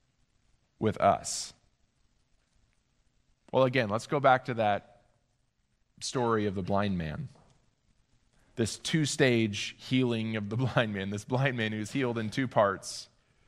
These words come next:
Peter and the disciples in many ways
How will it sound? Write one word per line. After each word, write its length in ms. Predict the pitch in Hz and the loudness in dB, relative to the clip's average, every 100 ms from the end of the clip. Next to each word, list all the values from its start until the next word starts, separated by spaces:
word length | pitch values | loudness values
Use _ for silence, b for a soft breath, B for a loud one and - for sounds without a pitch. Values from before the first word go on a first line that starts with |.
| b b b b b b b b b | b b b b b b b b b
Peter 520 | - 185 196 202 208 202 | -2 0 4 4 4 2
and 200 | 139 131 | -2 -4
the 60 | |
disciples 560 | 127 113 98 151 147 135 | -6 -2 0 0 -2 -4
in 140 | 123 | -4
many 220 | 120 135 143 | -4 -4 -4
ways 540 | 107 101 131 139 | -4 -4 -6 -10